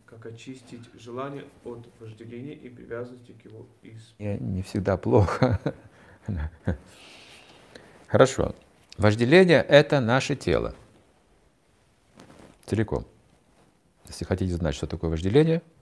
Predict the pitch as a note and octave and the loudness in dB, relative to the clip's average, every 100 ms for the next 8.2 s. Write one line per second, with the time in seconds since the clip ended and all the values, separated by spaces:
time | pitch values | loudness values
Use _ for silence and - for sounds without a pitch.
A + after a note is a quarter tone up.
0 | - _ - G#2 - - D#2 C#2 B1 - | -20 _ -6 -6 -8 -16 -8 -6 -8 -10
1 | - _ - F#2+ F2 - F#2 G2 D#3 E3 | -20 _ -10 -8 -8 -6 -4 0 4 4
2 | F3 - - - E2 B2 - - - _ | 4 -8 -14 -6 -2 -2 -6 -20 -20 _
3 | _ _ _ _ _ - D#2+ F#2+ - - | _ _ _ _ _ -8 -6 -4 -6 -8
4 | A#2 C3 - E2+ C#2 C#2+ F2 - - G2+ | -8 -8 -10 -8 -6 -6 -8 -10 -12 -12
5 | - - C#2 A1 G#2 _ _ _ _ _ | -12 -10 -8 -8 -14 _ _ _ _ _
6 | _ _ _ _ _ _ _ - G2+ G2 | _ _ _ _ _ _ _ 0 8 8
7 | E2 D#2+ D2 - F#2+ C#3+ D3+ B2 A2+ E2+ | 8 2 -4 -2 4 4 4 6 8 8
8 | D#2 C2+ | 2 -6